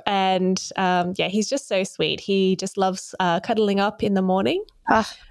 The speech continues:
Speaker 1: um, after he spent an hour screaming at us for breakfast.
Speaker 2: And what kind of dog do you have?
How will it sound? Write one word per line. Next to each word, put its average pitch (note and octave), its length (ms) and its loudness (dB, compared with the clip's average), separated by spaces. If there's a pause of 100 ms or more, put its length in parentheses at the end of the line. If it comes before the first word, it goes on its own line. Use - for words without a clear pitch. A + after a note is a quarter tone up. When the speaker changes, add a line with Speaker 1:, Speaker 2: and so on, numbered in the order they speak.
Speaker 1:
um, F#3+ 420 0 (420)
after A3 260 -2
he A3 80 2
spent A3 260 -2
an G3 80 -4
hour G3 240 2
screaming F3+ 460 0
at E3+ 80 2
us E3+ 160 -2
for F3 80 -4
breakfast. - 580 -6 (560)
Speaker 2:
And A3+ 100 6
what C4+ 140 4
kind C#4 180 4
of A#3 120 2
dog B3+ 260 4
do - 120 -4
you G3 80 6
have? D#3 220 2